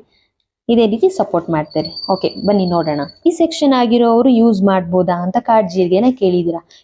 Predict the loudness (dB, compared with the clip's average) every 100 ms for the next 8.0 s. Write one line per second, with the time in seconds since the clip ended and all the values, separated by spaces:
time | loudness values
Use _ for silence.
0 | -2 -2 0 -2 -2 2 2 2 2 2
1 | 2 2 2 0 0 2 0 0 -2 0
2 | 0 0 -2 -2 -2 -2 0 0 0 -2
3 | -4 -2 -2 -2 -2 _ -20 -18 -4 -2
4 | 0 0 0 -2 0 2 4 4 4 4
5 | 4 4 2 2 2 2 -2 -2 -2 0
6 | 0 0 -2 -6 _ 0 2 2 2 2
7 | 2 2 0 0 -2 -2 0 0 -2